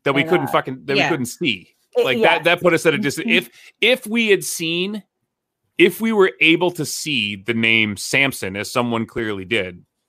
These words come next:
Speaker 1: that would have
Speaker 3: Right.
Speaker 1: made it a whole lot easier for
Speaker 3: Well,
Speaker 1: all.
Speaker 2: Yeah.
Speaker 3: I think, like, if it was, right, like, one word didn't get erased, like C P R.
Speaker 1: Right.
Speaker 3: Like, he was in a, in a hurry, and it was, like, very clear one word. I,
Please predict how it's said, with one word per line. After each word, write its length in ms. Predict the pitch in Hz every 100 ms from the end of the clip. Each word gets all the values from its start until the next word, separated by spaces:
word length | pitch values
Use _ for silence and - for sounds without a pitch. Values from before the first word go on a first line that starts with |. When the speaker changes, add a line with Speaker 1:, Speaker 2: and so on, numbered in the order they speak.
| -
Speaker 1:
that 120 | 151
would 80 | 185
have 80 | 156
Speaker 3:
Right. 60 |
Speaker 1:
made 80 | 151
it 80 | 123
a 80 | 113
whole 280 | - 190 170
lot 200 | 143 131
easier 320 | 135 104 92
for 160 | - 107
Speaker 3:
Well, 160 | 330 294
Speaker 1:
all. 60 |
Speaker 2:
Yeah. 120 | 285
Speaker 3:
I 80 | 320
think, 300 | 302 370 359
like, 200 | 311 277
if 140 | 254 254
it 140 | 240
was, 540 | 214 220 202 196 - - _ _ -
right, 340 | 226 170 147
like, 300 | 202 190 -
one 420 | 220 202 254 247 233
word 300 | 233 220 196
didn't 220 | 208 208
get 160 | 208 190
erased, 320 | 185 180 180
like 160 | 165 160
C 280 | - 226 220
P 200 | 233 208
R. 460 | 185 135 - 147 _ _ -
Speaker 1:
Right. 160 | 113 214
Speaker 3:
Like, 100 | 208
he 140 | 262 254
was 140 | 233
in 80 | 247
a, 180 | 214 220 -
in 100 | 226
a 100 | 208
hurry, 460 | 208 190 202 220 214
and 100 | 208
it 40 |
was, 160 | 202 196
like, 160 | 185 175
very 360 | 175 196 190
clear 540 | 190 - 214 202 208 214
one 260 | 214 214
word. 480 | 214 233 240 247 269 _ _ _ _ _ _
I, 80 | _